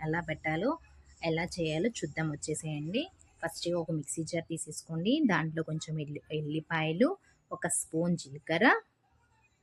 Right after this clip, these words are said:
ఒక స్పూన్ మిరియాలు వేసేసి కచ్చా పచ్చాగా మిక్సీ పెట్టేసుకోండి. లేదా చిన్నగా, చిన్న రోల్లో అయినా దంచేసుకోండి. దంచేసుకొని పక్కన పెట్టేసుకోండి. ఇప్పుడు ఒక బౌల్ తీసేసుకొని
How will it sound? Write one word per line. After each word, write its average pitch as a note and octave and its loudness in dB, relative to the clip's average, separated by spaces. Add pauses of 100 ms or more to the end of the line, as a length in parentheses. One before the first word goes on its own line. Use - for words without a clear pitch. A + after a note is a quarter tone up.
(440)
ఒక G3 2
స్పూన్ B3 8
మిరియాలు D3 6 (800)
వేసేసి E3 2 (280)
కచ్చా F#3 0
పచ్చాగా F#3 -2 (480)
మిక్సీ E3+ 2
పెట్టేసుకోండి. D#3+ 0
లేదా D#3+ 4
చిన్నగా, E3 2 (400)
చిన్న F3 6
రోల్లో E3 6
అయినా E3 4
దంచేసుకోండి. E3 4 (140)
దంచేసుకొని F3 0
పక్కన E3 -2
పెట్టేసుకోండి. C3+ -6
ఇప్పుడు C#3+ -4
ఒక C#3+ -6
బౌల్ C#3 -8
తీసేసుకొని D#3 0